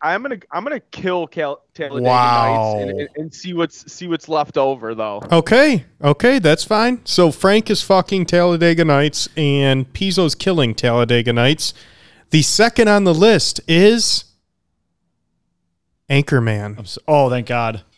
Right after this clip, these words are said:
Speaker 2: Oh, I, uh, I'm marrying Anchorman. I'm absolutely bli-, I'm marrying Anchorman. Anchorman is way up there for me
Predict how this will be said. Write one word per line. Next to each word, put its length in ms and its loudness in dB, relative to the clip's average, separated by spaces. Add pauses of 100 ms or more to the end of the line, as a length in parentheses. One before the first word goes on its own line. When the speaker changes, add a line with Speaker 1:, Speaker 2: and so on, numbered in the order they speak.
Speaker 2:
Oh, 380 0 (220)
I, 280 2
uh, 340 2
I'm 180 2
marrying 360 2
Anchorman. 600 -6
I'm 140 0
absolutely 540 0
bli-, 180 -4
I'm 360 2
marrying 380 2
Anchorman. 580 -2
Anchorman 540 0
is 180 -2
way 320 0
up 200 -2
there 180 0
for 260 -4
me 260 -6